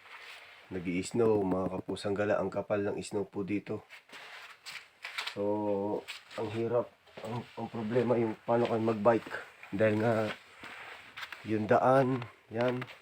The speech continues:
ang kapal-kapal. Mga kapusang gala, oh, kung titignan nyo mga guys, ang kapal ho ng snow.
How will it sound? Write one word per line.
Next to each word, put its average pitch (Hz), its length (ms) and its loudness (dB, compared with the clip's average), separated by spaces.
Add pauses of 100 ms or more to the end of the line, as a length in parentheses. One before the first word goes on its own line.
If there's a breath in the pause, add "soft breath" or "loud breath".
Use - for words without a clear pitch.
ang 85 80 -8
kapal-kapal. 123 800 2 (1600)
Mga 113 160 4
kapusang 110 400 0
gala, 120 240 4
oh, 117 320 0
kung 120 80 2
titignan 123 480 4
nyo 135 80 8
mga 123 240 8 (160)
guys, - 400 2 (640)
ang 123 160 -4
kapal 135 320 2
ho 143 160 6
ng 127 240 6
snow. 151 400 6